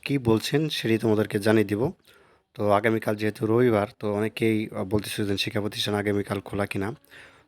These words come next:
তো পূর্ণাঙ্গ রূপে বা সম্পূর্ণরূপে। তো যাক, জানিয়ে দিচ্ছি তোমাদেরকে। তোমরা নিশ্চয়ই জানো যে নতুন যে সরকার, অন্তর্বর্তী সরকার গঠন হয়েছে এবং এই সরকারের, আহ, শিক্ষা মন্ত্রণালয় কিন্তু under রয়েছে, আহ, তোমাদের হচ্ছে দায়িত্ব পালন করবেন, আহ, ডক্টর মোহাম্মদ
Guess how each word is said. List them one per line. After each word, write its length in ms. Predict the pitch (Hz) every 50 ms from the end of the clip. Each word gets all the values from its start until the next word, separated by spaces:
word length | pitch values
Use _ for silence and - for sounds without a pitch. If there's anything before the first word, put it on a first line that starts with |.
| _ _ -
তো 260 | 107 104 104 104 101 - -
পূর্ণাঙ্গ 360 | - 139 135 135 131 127 120
রূপে 280 | 127 123 113 151 165 160
বা 180 | 127 113 107
সম্পূর্ণরূপে। 680 | 107 - 117 110 - 117 113 107 110 104 - - 151 - - _ _ _ - _ _ _ _ _ _ _ -
তো 80 | 135
যাক, 420 | 117 - 139 143 143 - - 131 120
জানিয়ে 240 | 120 127 135 135
দিচ্ছি 200 | 127 123 117 -
তোমাদেরকে। 380 | 143 139 127 123 117 - - 147
তোমরা 320 | - - 127 123 123 123
নিশ্চয়ই 260 | 123 117 - - 139 120
জানো 240 | 117 117 123 143
যে 140 | 135 117 120
নতুন 460 | 117 113 120 123 - 131 127 131 127 - _ - 117
যে 120 | 101 117 113
সরকার, 380 | - - 117 117 127 117 117
অন্তর্বর্তী 520 | 120 135 127 117 120 113 113 113 - - 113
সরকার 340 | - - 117 113 - 117 107
গঠন 220 | 107 110 110 110
হয়েছে 340 | 113 107 98 101 143 143 120
এবং 280 | 104 101 101 104 107 - -
এই 140 | 110 110
সরকারের, 420 | 104 - 117 110 120 113 110 107 104 - - - - - _ _ -
আহ, 220 | - 107 107 113 104
শিক্ষা 360 | - - 127 117 - 127 120
মন্ত্রণালয় 360 | 123 127 120 131 123 123 120
কিন্তু 200 | 110 127 117 117
under 260 | 107 110 110 110 110
রয়েছে, 400 | 107 110 110 98 - - 113 107 104 _ _ - - - - - _ _ -
আহ, 200 | 98 98 98 98
তোমাদের 320 | - 107 104 107 104 101
হচ্ছে 180 | 104 - - 110
দায়িত্ব 260 | 101 104 - - 104
পালন 200 | 110 101 101 101
করবেন, 360 | - 110 101 98 104 98 101 - _ _ _ _ _ _ _
আহ, 140 | 98 98 98
ডক্টর 240 | 101 104 - - 107
মোহাম্মদ 280 | 104 104 101 104 101